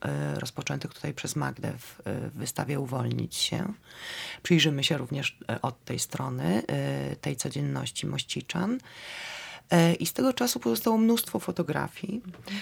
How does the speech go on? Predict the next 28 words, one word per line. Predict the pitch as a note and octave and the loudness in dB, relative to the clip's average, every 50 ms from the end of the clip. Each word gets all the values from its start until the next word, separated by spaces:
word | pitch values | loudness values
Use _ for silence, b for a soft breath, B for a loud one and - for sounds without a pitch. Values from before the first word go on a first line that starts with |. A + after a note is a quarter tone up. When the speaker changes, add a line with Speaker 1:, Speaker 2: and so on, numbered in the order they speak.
| - - | -6 -6
Speaker 1:
Centrum | - - G3 G3 F3+ F#3+ G3+ | 0 2 2 4 4 4 4
Sztuki | - - F3+ - G3 | 4 2 0 2 4
Mościce | F#3+ F#3 F3+ - - - E3+ - - D#3+ | 6 6 6 4 2 0 0 0 0 0
zbiera | - D3+ D3 E3+ E3 D#3+ D#3 D3 D3 C#3+ C#3+ | -2 2 4 6 6 6 6 4 2 2 2
je | C#3 C#3 C#3 C3+ - - - F#3 F3+ F3+ | 2 2 2 2 2 2 2 2 2 0
w, | F3 - - - - - C#3 | 0 -2 -6 -4 -2 -2 0
w | C#3+ | 0
ramach | D3+ C#3+ C3+ C3+ C3+ C3+ B2 - - - | 0 0 0 0 -2 -2 -4 -6 -10 -12
takiego | - - - - - - C#3+ | -8 -10 -8 -4 -4 -4 -4
projektu | C#3 - - D3 C#3 C#3 D3 D3 - - - C3+ | -4 -4 -2 -2 0 0 0 -2 -4 -6 -4 -4
Mościce | C3 C3+ B2 - - - - - B2+ | -4 -4 -4 -6 -8 -8 -6 -4 -2
mam | B2+ B2 A#2+ | 0 -2 -2
w, | A2+ - - - - - - | -4 -6 -12 -16 -12 -6 -4
e, | C3+ B2+ B2 | -4 -2 -2
w | A#2+ - | 0 0
sercu. | - B2+ A#2+ A2+ A#2 - - - - - - F#3 G3+ - - B B B B B B B B B B B B B - | 2 4 2 2 0 -4 -8 -8 -4 -2 0 0 0 -2 -6 B B B B B B B B B B B B B 8
E, | E3+ D3+ D3+ D#3 | 10 10 10 8
i | - - E3 | 6 4 2
rzeczywiście | D#3+ E3 - - - F#3 F3+ | 2 2 -2 -2 0 -2 0
to | - | 2
są | - G3 F#3 | 4 6 6
niesamowite, | F#3+ F#3 - F#3+ F#3+ F#3+ F3+ G3+ - G3+ F#3+ F#3+ | 6 6 6 4 4 4 2 2 4 4 4 4
głównie | F#3 F3+ G3 G#3 G#3+ A3 G#3+ G#3 F#3+ | 4 4 2 2 4 2 4 4 4
międzywojenne | F3+ F3 F3 E3+ E3+ D#3+ E3+ E3 E3+ F3 F3 E3+ D#3+ D3+ D3+ | 4 4 4 2 4 4 6 6 8 8 8 6 6 4 0
fotografie, | - - - - - - - - - - | -2 -4 -4 -2 -2 -2 -2 -2 -2 -2
ale | - - | -2 -2
też | - - - | -2 -2 -4
powojenne, | - - D#3+ E3+ E3+ E3+ D#3 D#3 D#3 D3+ D3 D3+ - - F3 - | -2 0 0 0 2 2 2 2 2 0 0 0 0 0 -2 -4